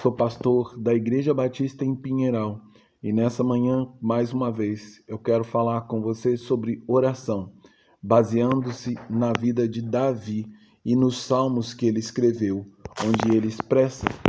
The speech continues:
as mais belas orações. E assim, nessa manhã, eu quero compartilhar com você aquilo que Davi escreveu no Salmo de número cento e trinta e nove, do verso um ao verso cinco, que diz: "Senhor,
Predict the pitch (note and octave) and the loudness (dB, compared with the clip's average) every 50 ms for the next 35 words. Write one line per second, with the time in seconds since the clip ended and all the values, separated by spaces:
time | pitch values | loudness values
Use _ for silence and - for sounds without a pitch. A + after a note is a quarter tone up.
0 | - - - - A2 A#2 G#2+ G2+ A2 A#2+ C3 C#3 C3 A#2+ A#2 A2+ A#2 A#2 A#2+ A#2 | 0 0 -6 -4 -4 -2 -2 0 0 0 2 0 0 0 2 4 4 4 4 2
1 | A2 G#2+ G#2+ A2+ A2 A2 A2+ A2+ - - - G2+ F2 F2+ F2+ - - - _ _ | 2 0 0 0 0 0 -2 -4 -4 -6 -6 -6 -8 -8 -10 -12 -18 -20 _ _
2 | - - - _ _ - - G2+ G#2+ G#2 G#2+ - - - B2+ C#3 D3 C#3+ - - | -10 -10 -10 _ _ -8 -4 -2 -2 -2 -2 -4 -6 -4 -2 -2 -2 -2 -4 -8
3 | - _ - - A2 A2+ A#2 A2+ A#2 B2+ A#2+ A#2 A2+ A2+ A#2 B2+ C#3 C#3+ C#3+ C3 | -10 _ -6 0 2 2 2 2 0 0 0 2 2 2 2 2 0 0 -2 -4
4 | - - - A2+ A2+ A#2 - B2 A#2+ A#2+ A#2+ A#2 A#2 A2+ A2 G2+ D#2+ - - - | -6 -4 -2 -2 -2 0 2 2 4 4 4 4 2 0 0 -2 -4 -8 -12 -18
5 | - _ _ - - B2 A#2 A#2 B2+ A#2+ A#2 A#2 B2 A#2 A#2 A#2+ A#2+ A#2 A#2+ G#2+ | -20 _ _ -2 -2 0 2 2 2 0 0 -2 -2 0 0 0 0 -2 -6 -6
6 | G#2 G#2+ A2+ A2+ A#2 - C3 C3 C#3+ C#3 C#3 - - - - - - A#2+ B2 - | -4 -4 -4 -4 -2 -2 0 0 0 -2 -8 -16 -20 -20 -20 -10 -4 -4 -2 0
7 | - C3+ C3 B2+ B2 - B2+ A#2 A#2 A#2 A2+ G#2+ A#2 A#2 A#2 A#2 A#2 C3 A#2+ A2 | 0 0 0 0 0 -2 0 2 2 2 2 2 0 -2 -2 -2 0 0 0 0
8 | G#2+ A#2 A#2+ B2 C3 B2 A2+ - C3+ C3 B2+ B2+ - - B2 A#2+ B2 B2+ B2 A#2 | 2 2 2 2 2 -2 -4 -6 -4 -4 -4 -4 -2 -2 0 0 0 -2 -4 -4
9 | A#2 A#2+ A#2+ A#2 A#2+ A#2 A2+ A2+ A2+ - - C#3 C#3 D3+ C#3+ D3 B2+ - C3 B2+ | -2 -2 0 0 0 0 -2 -4 -6 -6 -4 -4 -4 -2 -4 -4 -6 -6 -6 -6
10 | B2+ B2 C#3 B2+ A#2+ A2+ G#2 G2+ G2+ F#2 G2 G#2 - _ _ - - - - - | -4 -2 -2 0 0 -2 -4 -4 -8 -10 -12 -18 -20 _ _ -20 -20 -10 -2 0
11 | A#2 A2 G#2+ A2+ A2+ A2+ A2+ - - A#2+ A#2 A#2+ C3+ D#3 E3 D#3+ - - - B2 | 0 2 2 2 0 0 -6 -8 -4 -2 0 0 0 0 -2 -4 -6 -6 -4 -4
12 | B2+ A#2+ B2 A#2+ A#2+ A#2+ - B2+ A#2 - - B2 A2 G#2+ G#2 - - - - - | 0 2 2 0 0 -2 -10 -12 -10 -6 -4 -4 -4 -4 -6 -10 -16 -14 -8 -6
13 | C3 A#2+ A2 A2 G#2 G2+ G2 - - - - _ _ _ - - - _ _ - | -6 -6 -4 -4 -6 -6 -6 -12 -18 -20 -20 _ _ _ -20 -20 -20 _ _ 2
14 | - C3 B2+ C3 C3 C3 C3 A#2+ - | 2 4 4 4 2 2 2 0 -4